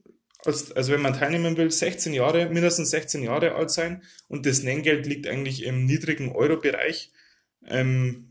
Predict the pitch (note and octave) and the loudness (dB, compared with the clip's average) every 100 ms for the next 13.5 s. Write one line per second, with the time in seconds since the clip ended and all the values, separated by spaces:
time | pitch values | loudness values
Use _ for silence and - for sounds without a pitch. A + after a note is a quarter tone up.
0 | - - G2+ G#2 - _ _ _ _ _ | -16 -8 -6 -6 -12 _ _ _ _ _
1 | _ _ _ _ _ _ - B2+ C3 B2+ | _ _ _ _ _ _ -6 -2 0 2
2 | A2 C#3+ D#3 C#3 B2+ C#3 C3+ B2+ B2 B2 | 4 4 4 2 0 -2 0 0 0 0
3 | A#2 D3+ D3+ - D3 - B2+ B2 B2+ B2 | 0 -2 -2 -2 -4 -4 -2 -2 0 -2
4 | B2+ - _ _ - C#3+ - C3 B2+ C#3 | -2 -8 _ _ -8 -6 -4 -2 0 -2
5 | C3 D3 - D3+ D3 C3+ C3 B2+ D3 D3 | -2 -4 -4 -6 -4 -4 -4 -2 -2 -2
6 | C#3 - _ _ _ _ _ _ _ _ | -4 -12 _ _ _ _ _ _ _ _
7 | _ _ _ - B2+ B2+ C#3+ C3 B2+ C3 | _ _ _ -8 0 2 2 0 0 2
8 | - A#2+ A#2+ B2 A#2+ - A#2+ C3 B2+ A#2+ | 2 -2 -2 0 0 0 0 0 -2 -6
9 | B2 B2+ A2 C3 B2 C#3 C3+ B2+ A#2+ A#2+ | -4 -4 -4 -4 0 0 0 -2 0 -2
10 | - B2 B2+ - A#2+ B2+ A#2 - A#2+ A#2 | -2 -4 -6 -2 0 2 0 0 -2 0
11 | A2+ A2+ A2+ A2 A2 A2 A2 A2 A2+ A#2 | -2 -6 -6 -6 -6 -8 -4 -4 -2 -2
12 | A#2 A2 - G#2 - - G#2 G#2+ A2 A2+ | -2 -4 -6 -8 -8 -10 -6 -4 -4 -6
13 | - B2 G#2 - - | -6 -4 -4 -6 -20